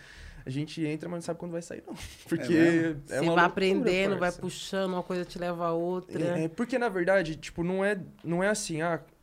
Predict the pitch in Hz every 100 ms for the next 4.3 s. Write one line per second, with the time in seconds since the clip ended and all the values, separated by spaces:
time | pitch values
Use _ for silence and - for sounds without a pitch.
0 | _ _ - 254 294 - 190 - 147 226
1 | 202 143 151 156 156 170 - 165 - 143
2 | 170 151 143 139 - 127 135 135 131 127
3 | 165 147 147 143 143 131 135 123 - 120
4 | 190 160